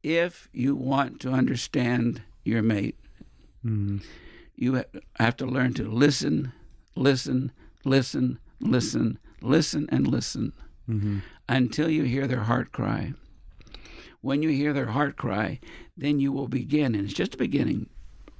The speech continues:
Speaker 1: but you'll begin to understand what's in their heart and in their mind and what they want you to know.
Speaker 2: Hmm.
Speaker 1: But it takes that kind of listening,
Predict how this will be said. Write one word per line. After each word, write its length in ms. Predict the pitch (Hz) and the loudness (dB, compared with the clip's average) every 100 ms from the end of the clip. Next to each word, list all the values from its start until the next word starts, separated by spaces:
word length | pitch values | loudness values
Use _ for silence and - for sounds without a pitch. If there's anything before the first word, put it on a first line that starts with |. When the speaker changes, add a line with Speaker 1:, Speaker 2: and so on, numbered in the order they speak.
| - - | -16 -4
Speaker 1:
but 220 | - - | -2 0
you'll 100 | 147 | 0
begin 520 | 135 104 147 160 156 | 0 0 0 0 0
to 80 | 147 | 0
understand 880 | 135 131 - 147 135 110 113 - - - - - - - - | 0 0 -2 0 2 0 -2 -6 -8 -18 -20 -20 -20 -10 0
what's 260 | 117 - | 0 0
in 180 | - 139 | -2 2
their 120 | 151 | 2
heart 300 | 123 127 131 | 2 0 0
and 120 | 127 | 0
in 120 | 120 127 | 0 2
their 100 | 127 | 2
mind 420 | 117 104 107 113 | 0 -2 -2 0
and 120 | 117 | 0
what 160 | 117 - | 0 0
they 80 | |
want 260 | - - - | 2 2 0
you 60 | 104 | 0
to 100 | 117 | 2
know. 360 | 117 113 117 - - - - - | 0 -2 -6 -12 -18 -20 -8 0
Speaker 2:
Hmm. 180 | 117 95 - - - - | 2 0 -6 -20 -6 0
Speaker 1:
But 100 | 120 | 2
it 140 | 143 | 2
takes 260 | - 143 160 | 2 2 2
that 140 | 151 - | -2 0
kind 200 | 135 123 | 0 2
of 80 | |
listening, 560 | 131 131 127 113 117 | 2 0 0 0 0